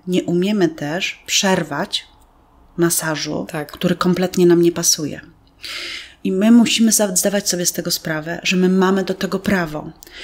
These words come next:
Speaker 1: że mamy prawo się pomylić, po prostu, zwyczajnie. I ten masaż, który wybraliśmy,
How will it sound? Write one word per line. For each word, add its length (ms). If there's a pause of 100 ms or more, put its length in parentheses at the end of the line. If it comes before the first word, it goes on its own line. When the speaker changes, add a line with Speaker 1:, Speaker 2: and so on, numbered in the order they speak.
(140)
Speaker 1:
że 300 (360)
mamy 300
prawo 280
się 120
pomylić, 880 (340)
po 100
prostu, 440
zwyczajnie. 680 (140)
I 380 (500)
ten 240
masaż, 440
który 240
wybraliśmy, 840